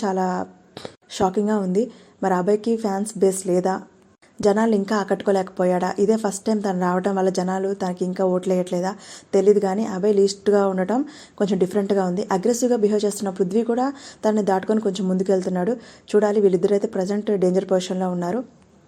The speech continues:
మరి నిజంగానే అభయ్ ఈ వారం బాయ్ బాయ్ చెప్తాడా, ఇంకెవరన్నా బాయ్ చెప్తారా అనేది మనం తెలుసుకోవాలి. ఎదురు చూసి తెలుసుకుందాం. ఇంతకీ మీ ఓటు ఎవరికి? కామెంట్ సెక్షన్‌లో తెలియండి.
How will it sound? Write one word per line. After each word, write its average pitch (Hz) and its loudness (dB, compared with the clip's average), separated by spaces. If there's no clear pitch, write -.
మరి 208 -2
నిజంగానే 226 0
అభయ్ 208 4
ఈ 208 6
వారం 190 2
బాయ్ 180 2
బాయ్ 196 2
చెప్తాడా, 196 -2
ఇంకెవరన్నా 196 -2
బాయ్ 180 0
చెప్తారా 180 -4
అనేది 175 -2
మనం 185 -2
తెలుసుకోవాలి. 180 -4
ఎదురు 208 -2
చూసి 208 -4
తెలుసుకుందాం. 196 -2
ఇంతకీ 208 0
మీ 208 2
ఓటు 208 2
ఎవరికి? 202 0
కామెంట్ 190 -4
సెక్షన్‌లో 202 -6
తెలియండి. 190 -2